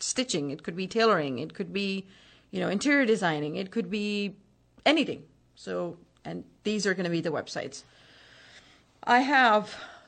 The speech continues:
there's, uh, and I, and I'm gonna say this the first because it's Amazon। So, I don't know if you guys knew about it। Amazon Home Services। कौ-, कौन नहीं ट्रस्ट करता Amazon को, okay? You know, you just... Uh,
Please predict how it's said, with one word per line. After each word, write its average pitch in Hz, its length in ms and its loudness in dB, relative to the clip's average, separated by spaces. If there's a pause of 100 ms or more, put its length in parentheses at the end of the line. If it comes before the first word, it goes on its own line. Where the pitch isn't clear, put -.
there's, 240 380 2
uh, 214 340 6
and 240 140 4
I, 240 80 8
and 240 240 4
I'm 247 140 4
gonna 247 180 0
say 254 320 0
this 254 320 -4
the 220 140 -6
first 226 460 2 (560)
because 208 680 4 (360)
it's 180 260 -6
Amazon। 131 540 -4
So, - 640 -10
I 180 100 -4
don't 175 100 -4
know 175 120 -2
if 170 160 -6
you 170 100 -4
guys 160 240 -2
knew 240 200 4
about 269 320 10
it। 277 180 2 (560)
Amazon 254 520 6
Home 214 320 0
Services। - 680 -6 (1120)
कौ-, 294 320 0
कौन 294 260 6
नहीं 269 140 4
ट्रस्ट 214 300 -2
करता 175 240 0
Amazon 156 340 -4
को, - 140 -20 (160)
okay? 202 280 0 (1300)
You 180 80 -6
know, 180 140 -4
you 175 160 -2
just... 180 360 -6
Uh, 151 280 -2